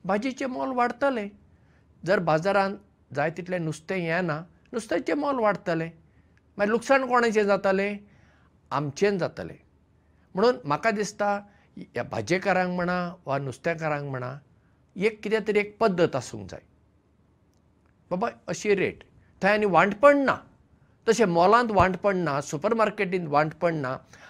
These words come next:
पसऱ्यांत वचून आमी पसरकारा कडेन वांटपण करिना, तसलीच कितें एक पद्दत असल्या साद्या लोकां लागीं आसूंक जाय।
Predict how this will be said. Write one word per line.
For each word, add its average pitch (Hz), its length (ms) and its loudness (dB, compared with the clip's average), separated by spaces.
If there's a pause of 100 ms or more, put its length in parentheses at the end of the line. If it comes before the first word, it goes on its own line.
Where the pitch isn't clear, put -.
(140)
पसऱ्यांत 190 420 4
वचून 180 240 -2
आमी 175 200 0
पसरकारा 202 560 2
कडेन 170 200 -2
वांटपण 156 440 0
करिना, 131 400 -4 (580)
तसलीच 240 400 2
कितें 240 220 -2
एक 214 240 -2
पद्दत 147 520 0 (960)
असल्या 160 640 0 (1300)
साद्या 151 600 0 (260)
लोकां 131 320 -2
लागीं 131 320 -4 (380)
आसूंक 185 360 -4
जाय। 104 180 -6